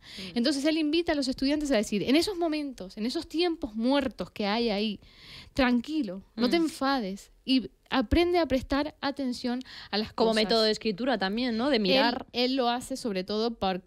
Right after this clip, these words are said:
Speaker 2: porque, claro, la gente que está ahí son
Speaker 1: Son,
Speaker 2: supuestamente
Speaker 1: sí,
Speaker 2: futuros
Speaker 1: escritores,
Speaker 2: escritores.
Speaker 1: sí.
Speaker 2: Y entonces,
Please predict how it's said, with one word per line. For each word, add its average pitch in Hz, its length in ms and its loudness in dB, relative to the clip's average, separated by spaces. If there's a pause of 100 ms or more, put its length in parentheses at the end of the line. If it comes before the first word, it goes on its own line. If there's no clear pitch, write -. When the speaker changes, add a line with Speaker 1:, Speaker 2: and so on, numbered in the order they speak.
Speaker 2:
porque, 202 320 -4
claro, 196 300 2
la 156 100 -2
gente 190 280 -6
que 196 80 -6
está 202 120 -2
ahí 202 240 2 (160)
son 180 460 -6
Speaker 1:
Son, - 220 -6
Speaker 2:
supuestamente 196 680 0
Speaker 1:
sí, - 40 -20
Speaker 2:
futuros 196 440 -2
Speaker 1:
escritores, 220 720 2
Speaker 2:
escritores. 170 160 -8 (100)
Speaker 1:
sí. - 80 -20
Speaker 2:
Y 240 60 2
entonces, 240 360 2